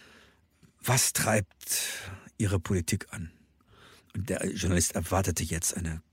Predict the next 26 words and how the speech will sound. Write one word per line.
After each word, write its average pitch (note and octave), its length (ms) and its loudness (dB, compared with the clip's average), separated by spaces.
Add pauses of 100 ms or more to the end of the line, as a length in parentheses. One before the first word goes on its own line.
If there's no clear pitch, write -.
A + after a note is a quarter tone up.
(120)
großartige F#2+ 920 -2
Erklärung F2+ 760 -4 (540)
des F#2 100 2
Staatsmannes. F#2+ 840 -2
Und G#2+ 280 -4
Macmillan A2 400 2
antwortete G2+ 580 0
einfach, G2 480 -4 (420)
„Events, E3+ 760 4 (100)
my E2+ 200 0
boy, D#2+ 300 -4 (300)
Events.“ D#3 600 0 (880)
Also C3+ 180 8
Ereignisse, E3 680 6
Dinge, D3+ 280 8
die's, C3 240 4 (380)
die D#3 220 2
Regierungen F3 520 10
werden D#3 180 10
immer F#3+ 300 10
gefordert C#3+ 560 4
durch B2+ 100 2
das B2+ 160 4
Unerwartete, F#2+ 1000 4
durch G#2+ 220 -2
das - 280 2